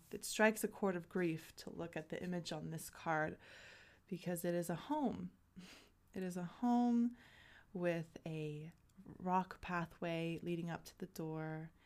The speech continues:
and you can see that the sun is rising upon this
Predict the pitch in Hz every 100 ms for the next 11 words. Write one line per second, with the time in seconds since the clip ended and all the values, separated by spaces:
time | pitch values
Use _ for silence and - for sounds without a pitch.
0 | - - - - - 175 160 160 156 160
1 | 156 - - 160 165 160 - 165 165 160
2 | 151 151 - - 160 - 165 165 165 165
3 | 165 160 170 - 165 156 160 156 165 160
4 | 156 - 160 160 160 -